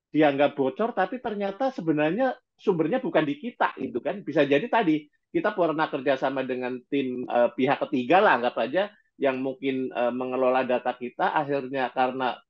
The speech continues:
satu dan lain hal, bisa jadi bocornya di sana gitu kan. Itu tadi kita tetap, eh, tetap tenang gitu ya, jangan terus gimana gitu kan. Nah, terkait dengan tadi kewajiban kita membersihkan gitu kan, ka-, data enkripsi yang, data yang bocor ya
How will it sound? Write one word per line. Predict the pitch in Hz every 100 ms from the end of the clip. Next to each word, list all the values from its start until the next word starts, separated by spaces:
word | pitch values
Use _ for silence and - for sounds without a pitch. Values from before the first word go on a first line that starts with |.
| _
satu | - 147 151
dan | 143 131 127
lain | 123 123
hal, | 165 226 359 - _ _ _ _ _
bisa | 143 151 160
jadi | 139 135 131
bocornya | 135 135 135 135 127
di | 117
sana | 131 127 147 135
gitu | 113 113
kan. | 123 151
Itu | 143 156 175
tadi | 185 131
kita | - 185 190 - _ _ 160
tetap, | 151 202 - 143
eh, | 143
tetap | 147 143 143 - _ -
tenang | 165 156 - 196 185
gitu | 143 151
ya, | 151 143
jangan | 135 135
terus | 143 143 143 - - _
gimana | 139 143 143 139 151 175
gitu | 151 131 131
kan. | 151 180 _ _ _ -
Nah, | 123 - _ _ _ _ _ _ _ -
terkait | 196 214 240
dengan | 185 185 190 196 190 -
tadi | 233 190 165
kewajiban | 185 175 151 165 190 185
kita | 185 196
membersihkan | 190 151 139 170 160 185 170
gitu | 143 127 123
kan, | 139 165
ka-, | - 139 135
data | 127 120 131 131
enkripsi | 135 139 135 139
yang, | 127 120 120 120 113
data | 120 120 120
yang | 120 110
bocor | 117 - 202 220
ya | 113 101